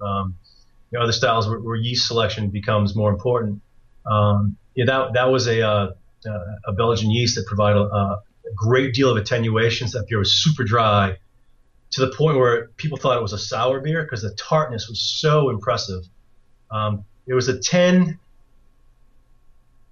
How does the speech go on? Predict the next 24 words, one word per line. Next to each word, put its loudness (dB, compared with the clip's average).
maybe -2
ten 2
thirty-six. 0
I 2
think 4
it 6
was 4
eight 0
Plato, 2
the -14
starting 0
gravity. 0
And, 0
um, 2
uh, -8
it -12
just, -2
it 2
had 2
a 0
great 0
tartness -2
to -2
it. -6